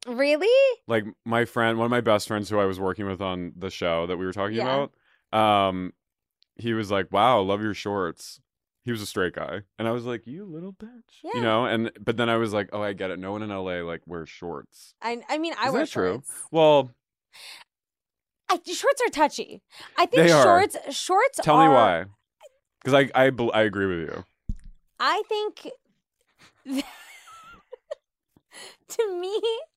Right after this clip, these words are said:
Speaker 1: shorts are, they, it, that is a Northeastern culture.
Speaker 2: Yeah.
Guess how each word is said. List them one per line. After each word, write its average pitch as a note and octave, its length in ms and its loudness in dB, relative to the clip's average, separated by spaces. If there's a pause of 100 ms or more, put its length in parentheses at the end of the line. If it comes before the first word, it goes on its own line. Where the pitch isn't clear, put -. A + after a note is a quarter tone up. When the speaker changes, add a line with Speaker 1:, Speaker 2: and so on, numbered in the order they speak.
(120)
Speaker 1:
shorts - 960 -2 (1160)
are, D4 220 2 (220)
they, C#4+ 260 -2
it, D4 260 2
that D4 200 2
is C#4+ 160 -6
a D4+ 60 -2
Northeastern A#3 1500 -6
culture. - 500 -10
Speaker 2:
Yeah. G2+ 320 0